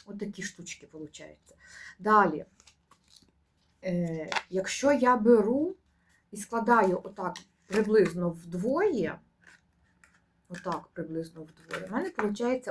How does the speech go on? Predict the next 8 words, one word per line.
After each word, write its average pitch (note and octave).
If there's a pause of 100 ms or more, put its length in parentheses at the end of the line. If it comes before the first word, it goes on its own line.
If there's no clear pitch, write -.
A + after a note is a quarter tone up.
от F#3
десь G3+
так. - (420)
Тобто, - (240)
якщо F3+
я F#4
візьму A#3
оце F#3